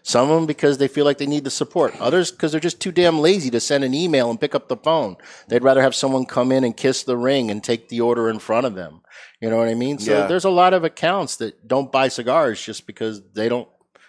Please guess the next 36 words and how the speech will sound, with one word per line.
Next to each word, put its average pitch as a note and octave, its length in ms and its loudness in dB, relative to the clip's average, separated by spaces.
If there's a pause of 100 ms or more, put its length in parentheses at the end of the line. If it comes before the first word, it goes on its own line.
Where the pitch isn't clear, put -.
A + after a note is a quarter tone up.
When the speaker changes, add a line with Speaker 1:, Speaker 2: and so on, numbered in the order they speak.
(240)
Speaker 1:
And D3 80 -2
the E3+ 80 4
other A3+ 140 6
thing D4 140 0
that A#3+ 140 -4
you're, F#3 100 -10
te-, D3 340 -4
you D3 140 -4
know, C#3+ 60 2
like C3+ 180 -4
you're D3 100 -4
saying D#3+ 160 -2
about C3 180 2
El C3 100 4
Rey C#3 140 6
del A2 120 -2
Mundo, A#2 440 2 (460)
well, D3+ 120 -2
you G3 40 0
gotta A#3 120 2
understand, G#3 500 0 (160)
probably C4 240 0
half A3+ 220 -2
the G#3+ 80 -6
stores G3 240 -2
in E3+ 40 -4
the D#3 60 -2
country, G3+ 320 -4
they B2 160 0
don't A#3+ 260 2
buy F#3+ 200 2
cigars E3 560 0
direct B2+ 560 0
from C3+ 240 -4
the B2+ 40 0
manufacturers. A#2+ 1000 -2